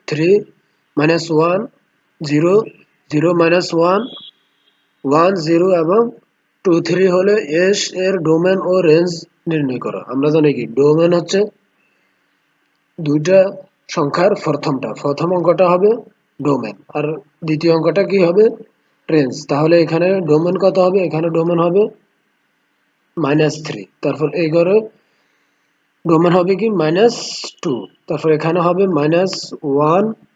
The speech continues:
এখানে হবে জিরো, ওয়ান, টু। তাহলে এগুলো হচ্ছে ডোমেন। এবার আমরা নির্ণয় করবো রেঞ্জ। রেঞ্জ কি? রেঞ্জ হচ্ছে দ্বিতীয় মানটা হচ্ছে রেঞ্জ। তাহলে এখানে দ্বিতীয় মান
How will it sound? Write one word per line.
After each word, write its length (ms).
এখানে 300
হবে 200
জিরো, 260
ওয়ান, 320
টু। 120
তাহলে 280
এগুলো 260
হচ্ছে 200
ডোমেন। 300
এবার 200
আমরা 220
নির্ণয় 260
করবো 180
রেঞ্জ। 200
রেঞ্জ 180
কি? 80
রেঞ্জ 240
হচ্ছে 200
দ্বিতীয় 340
মানটা 280
হচ্ছে 180
রেঞ্জ। 180
তাহলে 260
এখানে 200
দ্বিতীয় 280
মান 100